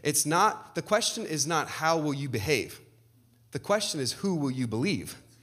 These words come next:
Will you believe the voices of the culture today, the voices of the world, the voices inside of your head that are constantly distracting and deterring and, and weighing you down? Or will you tune into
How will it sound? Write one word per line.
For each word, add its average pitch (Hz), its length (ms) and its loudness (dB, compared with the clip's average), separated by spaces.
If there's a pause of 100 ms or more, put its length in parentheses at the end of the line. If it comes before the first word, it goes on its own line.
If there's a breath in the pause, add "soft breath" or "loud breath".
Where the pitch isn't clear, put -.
(600 soft breath)
Will 156 140 2
you 170 180 0
believe 175 280 2
the 147 60 2
voices 156 400 0
of 120 100 0
the 120 60 -2
culture 180 360 -2
today, 190 240 0
the 151 100 -2
voices 135 340 2
of 123 120 -2
the 117 80 0
world, 165 280 2 (200 loud breath)
the 147 80 0
voices 147 480 0
inside 143 420 0
of 131 100 0
your 117 120 2
head 147 320 0
that 143 80 2
are 120 60 0
constantly 139 680 0
distracting 135 680 0
and 123 80 0
deterring 143 460 0
and, 110 140 -2 (180 loud breath)
and 123 180 2
weighing 147 300 2
you 131 100 0
down? 131 260 0 (140)
Or 226 340 6 (200 loud breath)
will 165 140 6
you 160 140 0
tune 180 320 2
into 180 600 6